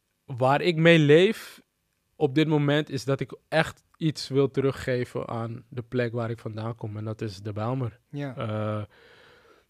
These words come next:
Speaker 1: ehm, dat is wel iets waar die drang, die leeft zo erg bij mij. Eh, ook, zeg maar, door, door de dingen die ik heb meegemaakt in het voetballen. En ik denk dat dat ook wel weer het mooie is van mijn carrière. Ik heb gewoon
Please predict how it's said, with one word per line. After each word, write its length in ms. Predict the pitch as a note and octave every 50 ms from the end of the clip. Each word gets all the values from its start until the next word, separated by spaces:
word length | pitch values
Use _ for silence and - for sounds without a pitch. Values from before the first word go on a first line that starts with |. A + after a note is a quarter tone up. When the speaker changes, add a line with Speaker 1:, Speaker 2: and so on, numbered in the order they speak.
| _ -
Speaker 1:
ehm, 600 | - - A#2+ A#2 A#2 A#2 A2+ A2+ A2+ A2 A2 A#2
dat 200 | A#2 B2 B2 -
is 160 | A#2+ A#2 - - -
wel 240 | B2 B2 B2 B2+ -
iets 200 | C3 C3 B2 -
waar 340 | A2+ B2 B2 A#2+ A2+ A2+ A2
die 180 | A#2+ B2+ A2+
drang, 420 | G#2 B2+ B2 B2+ C3 C3 C3 B2+ A#2+
die 160 | A#2+ A#2+ A#2
leeft 240 | A#2 A#2+ B2 A#2+ - -
zo 200 | - C#3+ - -
erg 220 | C3+ C#3 C3 -
bij 120 | - C3
mij. 360 | B2+ B2+ B2 B2 A#2+ A#2+ A#2 A2+ A#2+ -
Eh, 260 | - A#2 A2 A2 A2 -
ook, 340 | - C3 C3+ B2 - - - _
zeg 220 | - - - C3
maar, 220 | - C#3 C3 B2+ A#2+
door, 280 | B2+ B2+ B2+ A#2+ A#2 - _ _ _ _ _ _ _ _ -
door 120 | C3 C3
de 120 | A#2+ B2+ A#2
dingen 280 | B2 C#3+ D3 D3 C#3+
die 100 | C3 C#3
ik 80 | C3+ -
heb 120 | C#3 C3
meegemaakt 520 | B2 B2+ C3 C3 - - C3 A#2+ A#2+ A#2 -
in 100 | - B2
het 120 | A#2+ -
voetballen. 460 | - - C3 A2+ A#2 A#2 G#2+ G#2+ - -
En 260 | - A#2 A2+ A2 - -
ik 180 | _ - B2 A2+
denk 200 | C#3 C#3+ D3+ C#3+
dat 140 | C#3+ C#3 C3
dat 220 | D#3 D#3 C#3 -
ook 180 | - D#3 D3 C3+
wel 140 | D3 C#3+
weer 140 | C3+ C#3+ C#3+
het 100 | C#3 C3
mooie 340 | B2+ C3 C3+ C#3+ D#3 D#3 D3+
is 120 | C#3+ C#3
van 140 | - C#3+ C3+
mijn 180 | C3 C3 C3 B2+
carrière. 560 | - C3+ B2+ B2+ B2 C3 C3 B2+ A#2 A#2 A#2
Ik 180 | - C3 B2 -
heb 140 | C3 -
gewoon 260 | - - B2+ B2 A#2+